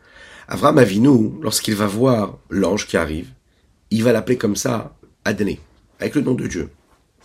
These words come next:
Et il lui dit, Allah Ta'avor Me'al Avdecha. Le Ramban, il interprète comme ça et il dit, bien sûr qu'il y a un malach, et que le malach ici,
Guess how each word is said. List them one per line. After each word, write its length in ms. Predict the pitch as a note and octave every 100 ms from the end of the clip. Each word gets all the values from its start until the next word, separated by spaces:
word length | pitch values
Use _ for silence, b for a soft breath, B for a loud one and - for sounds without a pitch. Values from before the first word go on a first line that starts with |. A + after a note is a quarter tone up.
| _ _ -
Et 60 |
il 60 | F2+
lui 100 | F#2
dit, 340 | G2 C3 A2+ - _
Allah 300 | G2 D3 C#3+
Ta'avor 380 | - G#2+ A2 A2
Me'al 200 | G#2 F#2+
Avdecha. 460 | D2+ E2+ D#2 - - _ _ _ _ _ _ _ _ _ _ B B B B B B B B B -
Le 140 | F2
Ramban, 420 | F2 F2 A2 C3+
il 160 | A#2+ F2+
interprète 420 | F2 F2 A#2 A#2
comme 160 | F#2+ F2
ça 220 | - G#2+
et 40 |
il 100 | E2
dit, 260 | F#2 C3 F#3 _ _ _ _ _ -
bien 180 | F#2+ G2
sûr 220 | - C3+
qu'il 140 | -
y 20 | F#2
a 20 |
un 60 |
malach, 560 | F2+ F2+ F#2+ F2+ - - _ _ _ _ _ -
et 100 | F#2+
que 100 | F2
le 100 | F2
malach 320 | F#2+ F#2 -
ici, 460 | F2 - F#2+ E2+